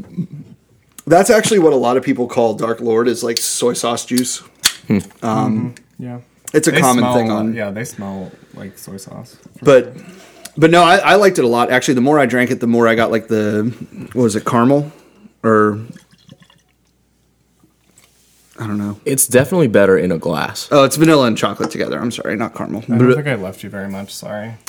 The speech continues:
Speaker 1: Uh, it's fine. I didn't want any anyway.
Speaker 3: <clears throat> Yeah, it's probably gonna be garbage.
Speaker 1: No, actually, I, I generally like this one.
Speaker 3: Oh, it actually does smell good. We'll
Speaker 1: It's an
Speaker 3: see.
Speaker 1: imperial. Okay, so this is a six-point binary.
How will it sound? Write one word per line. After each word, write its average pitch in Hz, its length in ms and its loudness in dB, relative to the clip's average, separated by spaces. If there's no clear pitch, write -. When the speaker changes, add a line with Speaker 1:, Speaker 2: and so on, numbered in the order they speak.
Speaker 1:
Uh, 196 220 2
it's 196 180 -2
fine. 135 380 -4
I 127 80 -6
didn't 139 200 -6
want 131 160 -6
any 147 200 -6
anyway. 107 400 -6
Speaker 3:
<clears throat> - 0 -
Yeah, 117 200 -4
it's - 140 -8
probably 131 300 -10
gonna 127 100 -8
be 117 220 -10
garbage. - 540 -16
Speaker 1:
No, 285 320 2
actually, 190 500 0
I, 196 220 2
I 208 140 2
generally 202 500 0
like 117 280 -2
this - 220 -10
one. 127 280 -14
Speaker 3:
Oh, 147 220 -6
it 143 80 -8
actually 156 260 -6
does 107 140 -10
smell 98 180 -12
good. 104 220 -12
We'll 160 120 -2
Speaker 1:
It's - 120 -2
an 180 80 0
Speaker 3:
see. 165 60 0
Speaker 1:
imperial. 196 680 0
Okay, 151 220 2
so 151 140 -2
this 208 180 4
is 185 180 0
a 147 200 4
six-point 147 600 0
binary. 123 560 0